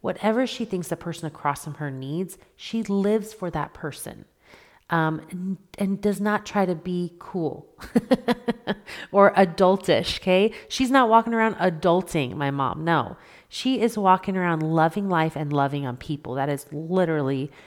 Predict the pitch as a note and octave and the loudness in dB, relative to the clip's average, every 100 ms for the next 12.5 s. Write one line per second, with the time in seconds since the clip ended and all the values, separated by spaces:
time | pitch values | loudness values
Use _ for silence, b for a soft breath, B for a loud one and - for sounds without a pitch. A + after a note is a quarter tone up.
0 | B B - - D#3+ D3+ C#3 - C#3 C3+ | B B -20 -4 2 2 2 -2 0 0
1 | - C#3 C3+ C3 C#3 - _ B B B | -4 -6 -6 -6 -8 -10 _ B B B
2 | D#3 D3+ - C#3+ C#3+ - D3 - D#3+ F3 | -2 -2 2 4 4 0 -8 -8 -2 0
3 | F#3+ G3 F3+ - E3+ D#3 D#3 D3+ C#3 C#3+ | 0 0 -4 -4 -2 0 0 -2 -2 -2
4 | C#3+ D3+ D3+ C#3+ C3+ C#3+ C#3+ - b b | -4 -6 -4 -8 -2 -2 -2 -8 b b
5 | b F3 D#3+ D#3+ E3 - C#3+ C#3+ C3+ - | b 2 4 2 -4 -6 -4 -2 -4 -6
6 | C#3+ C#3 C3+ C#3 C#3 D3+ D3+ D3 C3+ C3 | -8 -6 -6 -6 -2 2 2 2 0 0
7 | C3 - D3+ D#3+ - G3 F3+ D#3+ C#3 B2+ | -4 -4 -4 -4 -2 -2 2 4 4 2
8 | B2+ - b b b b _ D3+ D3 C#3 | -4 -12 b b b b _ 0 2 2
9 | C#3+ E3+ D#3+ - - E3 D#3 D#3 F3 F3 | -4 -12 -14 -18 2 4 4 0 -8 -4
10 | F#3 E3 D3+ D3+ D3 C#3+ C#3+ C#3 C#3 D3 | -2 2 2 2 0 -2 -2 -4 -6 -6
11 | C3+ C3 - - - _ _ D#3+ - D3+ | -6 -6 -10 -10 -14 _ _ -12 -8 -6
12 | D3 C#3 C3+ C3 C#3 | -2 0 0 -2 -6